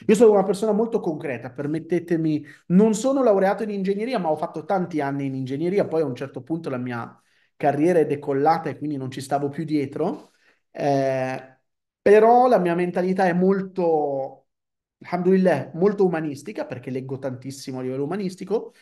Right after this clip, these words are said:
però il modo di pensare da ingegnere è rimasto, ok? Per cui per quello apprezzo tanto la sfumatura, la re-, la, la, il modo di esprimere bello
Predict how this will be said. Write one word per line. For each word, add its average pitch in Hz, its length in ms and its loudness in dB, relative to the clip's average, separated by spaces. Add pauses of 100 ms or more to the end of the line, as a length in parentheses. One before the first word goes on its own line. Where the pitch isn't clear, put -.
(260)
però 175 180 4
il 190 100 8
modo 214 280 8
di 185 160 -2
pensare 170 600 -2
da 156 80 -2
ingegnere 175 680 -4
è 147 120 -10
rimasto, 120 600 -12 (160)
ok? - 840 -10
Per 170 160 0
cui 220 180 -2
per 185 140 -2
quello 202 600 6 (360)
apprezzo 214 600 2
tanto 214 420 2
la 160 240 2
sfumatura, 160 920 -6
la 139 160 -2
re-, - 500 -10
la, 139 240 -2
la, 147 140 0
il 156 140 0
modo 180 240 2
di 170 120 -2
esprimere 170 640 2
bello 156 720 0